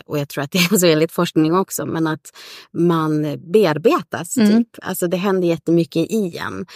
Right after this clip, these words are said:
Speaker 1: Eh, och det är bara de nio månaderna gör jättemycket för kvinnan, liksom, och för, förberedelser, både mentalt och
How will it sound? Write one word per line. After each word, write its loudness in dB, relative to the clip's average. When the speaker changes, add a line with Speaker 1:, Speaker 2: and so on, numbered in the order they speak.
Speaker 1:
Eh, -2
och -4
det 0
är 6
bara 2
de 2
nio 0
månaderna -2
gör 2
jättemycket 0
för -10
kvinnan, -6
liksom, -6
och -4
för, -4
förberedelser, 2
både -2
mentalt -2
och -6